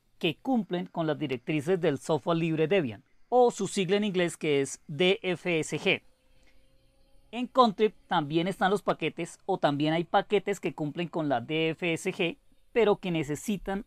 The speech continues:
o tienen dependencias con algunos paquetes no libres, que son precisamente los paquetes que están en el tercer grupo,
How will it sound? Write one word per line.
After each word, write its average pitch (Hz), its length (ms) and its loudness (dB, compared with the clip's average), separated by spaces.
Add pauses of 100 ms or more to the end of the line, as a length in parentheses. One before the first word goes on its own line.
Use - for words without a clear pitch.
o 190 120 0
tienen 170 320 -2
dependencias 143 680 -2
con 170 160 -6
algunos 139 360 -6
paquetes 151 640 -8
no 190 240 0
libres, 214 440 -2 (840)
que 220 120 0
son 202 240 2
precisamente 220 800 2
los 208 160 2
paquetes 160 520 -4
que 180 80 -4
están 147 260 2
en 156 100 -2
el 151 140 -4
tercer 147 320 -6
grupo, 208 340 -2